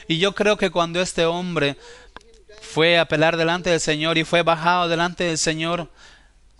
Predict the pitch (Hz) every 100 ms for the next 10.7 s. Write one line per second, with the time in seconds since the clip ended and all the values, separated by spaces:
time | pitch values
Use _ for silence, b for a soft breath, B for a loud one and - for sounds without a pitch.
0 | - 208 208 - - 151 151 - 170 165
1 | - 156 160 165 165 160 156 170 139 151
2 | 143 139 - 160 165 165 147 147 - 139
3 | 127 - 139 160 160 156 - 147 156 170
4 | 160 165 - 156 143 B B - 156 156
5 | 165 151 160 170 165 B B 160 151 165
6 | - 160 165 180 170 180 170 220 208 202
7 | 233 220 190 202 202 175 170 160 170 180
8 | 165 151 151 165 208 247 214 208 247 254
9 | 202 170 143 - B B 160 156 156 -
10 | 151 147 - 175 156 156 143